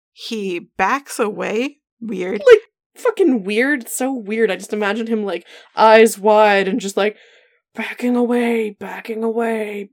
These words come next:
Speaker 2: backing away.
Speaker 1: Homer Simpson.
Speaker 2: Yeah. Yeah, <laughs> into the fucking shadows.
Speaker 1: And then he stands there to answer questions, and then he leaves.
Speaker 2: Yeah.
Speaker 1: Sahara had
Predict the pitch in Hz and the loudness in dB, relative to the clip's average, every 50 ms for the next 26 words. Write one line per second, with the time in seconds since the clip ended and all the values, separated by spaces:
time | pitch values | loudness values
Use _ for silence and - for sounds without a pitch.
0 | _ _ - 202 180 175 190 - 208 202 208 226 226 226 233 233 233 226 208 208 | _ _ -8 -8 -8 -8 -10 -12 -12 -10 -8 -6 -6 -6 -6 -6 -8 -10 -6 -4
1 | 226 202 202 202 196 196 202 214 - - - 196 202 - - - - 214 214 214 | -4 -2 -2 -2 -4 -4 -6 -6 -8 -8 -8 -8 -8 -10 -12 -12 -10 -10 -8 -4
2 | 220 214 185 180 190 - - _ _ _ _ _ - 403 - 247 254 - - _ | -2 -2 0 0 -4 -6 -8 _ _ _ _ _ 2 4 6 6 6 4 6 _
3 | - - 226 - 247 220 226 226 - - 208 208 - 226 247 - - 247 240 233 | 6 6 6 2 2 2 2 2 2 -2 -4 -2 -2 -4 -6 -6 -6 -8 -6 -6
4 | 214 214 208 196 196 196 - - 285 285 285 269 285 285 262 - - 294 285 - | -6 -6 -6 -8 -10 -12 -6 -2 0 0 2 2 0 -2 -4 -2 -4 -4 -4 -4
5 | - - - 247 247 262 277 254 - - - 240 233 214 214 214 - - 254 220 | -6 -2 0 0 0 0 -2 -4 -10 -6 -2 -2 0 0 -2 -4 -4 -6 -6 -6
6 | 202 - - 196 196 202 202 - 269 269 - - - 226 214 208 - - - 226 | -6 -4 -4 -4 -4 -4 -4 -8 -10 -10 -8 -6 -4 -4 -4 -4 -8 -10 -10 -8
7 | 226 233 254 277 277 - - _ _ 247 247 247 247 240 294 311 440 466 427 - | -6 -6 -6 -8 -10 -14 -20 _ _ -4 -4 -4 -4 -4 -4 -4 -4 -4 -6 -8
8 | - 247 - - - - - - - - 247 - - - _ _ _ _ _ _ | -10 -10 -10 -10 -12 -12 -14 -16 -18 -20 -20 -20 -20 -20 _ _ _ _ _ _
9 | _ _ - - 233 - - - _ _ _ _ _ _ _ _ _ _ - - | _ _ -12 -10 -10 -10 -12 -16 _ _ _ _ _ _ _ _ _ _ -18 -16
10 | - - - - 254 233 247 285 269 262 262 247 254 226 214 208 | -14 -8 -6 -4 -4 -4 -2 -2 -2 -2 -2 -2 -4 -4 -4 -6